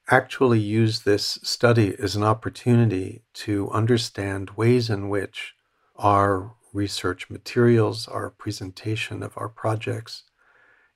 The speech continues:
and the communities that we reach need to shift in order to become more inclusive. And,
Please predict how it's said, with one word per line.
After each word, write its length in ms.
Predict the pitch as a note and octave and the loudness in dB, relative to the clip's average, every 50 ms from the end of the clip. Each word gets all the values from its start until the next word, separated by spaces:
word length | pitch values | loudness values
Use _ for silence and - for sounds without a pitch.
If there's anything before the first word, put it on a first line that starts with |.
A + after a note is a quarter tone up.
| _ _ - | _ _ -6
and 340 | - G#2 G2+ G2+ G2 G2 F#2+ | -4 -4 -2 -4 -6 -8 -10
the 200 | - G2+ G2+ F#2+ | -8 -10 -10 -10
communities 760 | - - G2+ G2+ G#2+ A2+ A#2 A#2+ A2+ A2+ G#2+ G#2 G2+ - - | -10 -12 -6 -2 2 4 4 4 4 4 2 0 0 -4 -8
that 200 | - G#2 G#2 G#2+ | -10 -8 -8 -6
we 140 | G#2+ G#2 G2+ | -6 -6 -6
reach 580 | G2+ G#2+ C3+ C#3 B2+ G2 - - - - - - _ _ _ _ _ _ _ _ | -4 -2 0 0 0 -2 -4 -8 -12 -12 -12 -14 _ _ _ _ _ _ _ _
need 380 | A2+ A2+ A#2 B2+ C3+ B2 A#2+ | 2 4 4 4 4 2 0
to 140 | - - A2+ | -6 -10 -8
shift 600 | A2 - - - - A2+ G2+ - - - - - _ _ _ _ _ | -6 -6 -4 -2 -2 -2 -2 -4 -8 -18 -20 -20 _ _ _ _ _
in 200 | - A2 G2+ G2 | -6 -4 -4 -4
order 280 | G2 G2+ G2+ G2 G2 F#2 | -4 -4 -4 -6 -6 -8
to 240 | - - - - | -10 -14 -14 -14
become 480 | F#2+ G2 G#2 G2 - - - G2 F#2+ F#2+ | -10 -10 -10 -12 -10 -10 -8 -8 -8 -6
more 320 | G2 F#2+ F#2 F2+ F#2 F#2+ | -8 -10 -8 -8 -10 -10
inclusive. 720 | F2 F2+ - - - - A2+ F#2 - - - G#2+ A2+ - _ _ _ _ _ _ _ _ _ _ _ _ _ _ _ _ _ _ _ _ _ _ _ _ _ _ _ _ _ _ _ - | -10 -12 -16 -16 -10 -10 -10 -10 -10 -14 -18 -18 -20 -20 _ _ _ _ _ _ _ _ _ _ _ _ _ _ _ _ _ _ _ _ _ _ _ _ _ _ _ _ _ _ _ -2
And, 520 | - G#2+ G2+ G2 G2 F#2+ F#2+ F#2+ G2+ | 0 0 2 2 0 -2 -4 -8 -10